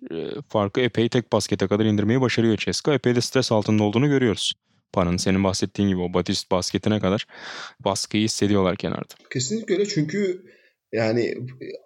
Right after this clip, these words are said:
Speaker 2: maç sonlarında başa baş girilen bir maç sonunda tamam maç Atina'da ama bence biraz daha sendelese Panathinaikos power, yani yıldız gücüyle C S K bir adım öne geçebilirmiş. İkinci çeyreğin, yani ikinci yarının devamından gelen etki bana onu hissettirdi ama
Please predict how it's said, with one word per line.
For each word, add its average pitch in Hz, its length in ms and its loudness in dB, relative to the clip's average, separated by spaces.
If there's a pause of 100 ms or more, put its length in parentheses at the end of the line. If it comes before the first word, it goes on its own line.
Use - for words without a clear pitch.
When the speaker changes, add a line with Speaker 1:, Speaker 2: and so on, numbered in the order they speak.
(120)
Speaker 2:
maç 139 180 0
sonlarında 147 600 2
başa 110 240 2
baş 196 160 2
girilen 123 360 2
bir 117 40 -2
maç 113 180 0
sonunda 127 260 -4
tamam 113 200 2
maç 113 220 0
Atina'da 131 380 0
ama 190 280 0 (300)
bence 110 580 0 (260)
biraz 143 560 2
daha 127 280 4
sendelese 117 680 2
Panathinaikos 107 920 -2 (420)
power, 143 460 2
yani 110 220 4
yıldız 175 260 2
gücüyle 165 500 2
C 135 160 0
S 135 160 0
K 160 180 2
bir 123 180 2
adım 135 180 2
öne 131 160 2
geçebilirmiş. 127 840 -2 (160)
İkinci 151 280 -4
çeyreğin, 123 300 2
yani 107 340 -2
ikinci 131 300 0
yarının 160 260 4
devamından 135 420 4
gelen 135 240 4
etki 131 260 0
bana 143 160 4
onu 143 120 4
hissettirdi 120 560 -4
ama 180 260 0